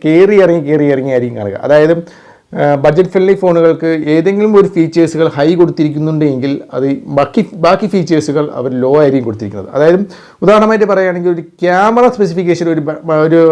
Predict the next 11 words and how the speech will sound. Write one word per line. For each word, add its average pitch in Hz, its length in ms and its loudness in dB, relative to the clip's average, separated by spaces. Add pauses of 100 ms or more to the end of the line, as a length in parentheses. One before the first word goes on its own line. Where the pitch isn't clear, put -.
(120)
ബജറ്റ് 151 280 0
ഫ്രണ്ട്ലി 180 260 2
ഫോണുകളിൽ 160 440 0 (160)
ഒരു 160 80 -2 (120)
ക്യാമറ 175 300 2 (120)
സ്പെസിഫിക്കേഷൻ, 170 680 -2
ഹൈ 156 140 2 (400)
ക്യാമറ 160 340 4 (100)
സ്പെസിഫിക്കേഷൻ 165 560 -4 (120)
അതിൽ 147 180 -4
കൊടുത്തിട്ടുണ്ടെങ്കിൽ 147 580 -2